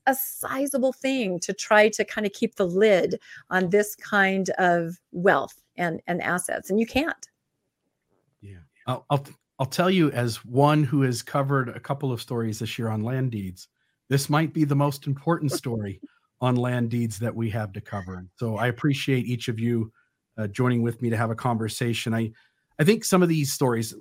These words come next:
Speaker 2: Lauren, the crime stories that you covered tonight, are certainly important to all of us to be aware of, sort of the atrocities of violence that can occur when people are permitted, 'cause again, we have freedom of religion, permitted to believe,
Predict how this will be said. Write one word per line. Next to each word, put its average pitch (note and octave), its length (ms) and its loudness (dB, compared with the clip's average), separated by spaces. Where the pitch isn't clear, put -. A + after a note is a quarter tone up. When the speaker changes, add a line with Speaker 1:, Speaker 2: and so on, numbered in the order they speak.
Speaker 2:
Lauren, C3+ 320 2
the B2 60 -4
crime C3+ 260 0
stories A#2+ 300 -2
that A2 60 -4
you A2+ 60 -8
covered A#2+ 300 -2
tonight, G#2+ 320 -4
are G#2+ 100 -2
certainly A#2 680 0
important C#3+ 520 4
to - 140 -8
all E3 220 4
of D#3 100 4
us C#3 140 0
to C#3+ 100 -4
be C#3 120 2
aware C#3 480 2
of, A#2 280 -4
sort D#3+ 240 2
of C#3+ 60 2
the C3+ 100 2
atrocities C#3+ 720 0
of A#2+ 100 -2
violence C3 460 0
that A#2 160 -8
can B2+ 140 -6
occur D#3+ 480 0
when B2 180 -4
people C#3+ 640 -2
are C3+ 340 2
permitted, E3 640 0
'cause C#3+ 160 0
again, F3+ 180 4
we C3 100 0
have F3+ 140 0
freedom D#3 220 0
of A#2 100 0
religion, D3 380 0
permitted F3 440 -2
to F3+ 100 0
believe, C#3+ 800 0